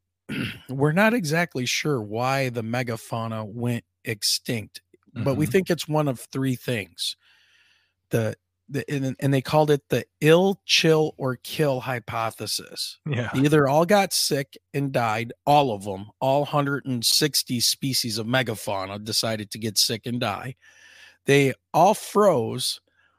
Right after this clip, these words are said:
Speaker 1: or they were all killed by humans. And I would ask questions and they would never have an answer for me. And then I see Randall talk about this, you know, massive impact, a broken up comet slamming into the North American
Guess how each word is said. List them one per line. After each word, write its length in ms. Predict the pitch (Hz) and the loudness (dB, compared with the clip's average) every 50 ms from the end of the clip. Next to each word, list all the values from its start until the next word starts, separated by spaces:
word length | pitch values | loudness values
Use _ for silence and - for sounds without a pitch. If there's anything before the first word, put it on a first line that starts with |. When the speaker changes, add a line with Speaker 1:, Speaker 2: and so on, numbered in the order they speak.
| _ _ _ _ | _ _ _ _
Speaker 1:
or 380 | - 190 185 180 170 160 143 | 6 6 8 8 6 6 4
they 160 | 139 147 151 151 | 2 2 2 2
were 160 | 151 147 143 | 2 2 2
all 160 | 151 160 156 | 2 2 0
killed 400 | - - - - 165 151 147 135 | -2 -4 -2 -2 0 0 -2 -2
by 140 | 127 123 123 | -4 -4 -4
humans. 680 | - - - 160 151 135 107 - - - - - - - _ _ _ _ _ - | -4 -4 -2 0 0 0 -2 -6 -12 -14 -14 -14 -14 -14 _ _ _ _ _ -2
And 380 | 151 151 147 143 143 139 127 - - _ _ _ | 0 2 2 2 0 -2 -4 -8 -12 _ _ _
I 100 | - 147 | -4 -2
would 160 | 147 151 147 - | 0 -2 -2 0
ask 300 | - 175 185 180 - - | 0 0 0 0 -2 -4
questions 580 | - - - 165 165 156 - - 131 123 123 120 | -6 -2 -2 0 0 0 -2 -4 -6 -6 -6 -6
and 100 | 120 117 | -6 -6
they 100 | 117 113 | -4 -4
would 180 | 113 110 113 | -4 -4 -2
never 480 | 120 127 135 139 143 151 156 151 160 160 | -2 0 2 4 4 4 4 4 2 2
have 240 | 156 165 147 127 127 | 2 0 -2 -2 -4
an 120 | 120 123 | -4 -4
answer 420 | 120 127 135 135 131 - - 107 104 | -2 -2 -4 -4 -4 -6 -6 -6 -10
for 280 | - - 104 107 104 | -12 -10 -10 -10 -8
me. 200 | 101 101 101 95 - | -8 -10 -12 -10 -6
And 120 | 127 131 | -4 -4
then 120 | 143 156 | -2 -2
I 120 | 170 180 170 | -2 -2 -2
see 260 | - - - - 127 | -2 -4 -4 -4 -4
Randall 440 | 123 123 131 147 160 170 156 127 107 | -4 -2 -2 -2 -2 -2 -2 -4 -4
talk 320 | - - 123 120 123 - | -4 -6 -4 -4 -4 -6
about 320 | 123 117 117 117 113 - - | -8 -6 -4 -6 -6 -6 -6
this, 300 | 117 113 113 - - - _ _ _ - - - - - - - _ _ _ | -4 -2 0 -2 -2 -4 _ _ _ -20 -20 -20 -20 -20 -20 -20 _ _ _
you 100 | 127 123 | -2 0
know, 100 | 113 113 | 0 0
massive 600 | 117 120 139 143 147 143 - - - 127 117 - - | 2 2 2 4 4 4 2 2 0 -2 -4 -6 -2
impact, 580 | 170 165 170 170 156 - 151 156 151 - _ 117 | 0 0 0 0 -2 -2 -2 -2 -2 -2 _ -8
a 40 | |
broken 480 | 107 104 - 123 123 117 - 127 113 110 | -6 -4 -2 -2 -2 -2 -2 -6 -4 -4
up 180 | 107 98 - _ | -6 -8 -10 _
comet 540 | - - - 185 185 180 175 165 156 - - _ | -10 -6 -2 0 2 2 2 0 -2 -2 -4 _
slamming 640 | - - - - 139 139 143 143 143 143 139 139 | -2 -2 -2 0 0 0 0 0 2 0 0 2
into 240 | 139 135 135 127 120 | 0 0 0 -2 -2
the 140 | 120 113 113 | -4 -4 -4
North 280 | 117 120 123 131 - | -2 -2 -4 -4 -4
American 500 | - 117 117 117 113 110 - - 120 113 | -6 -4 -4 -2 -4 -6 -6 -8 -10 -10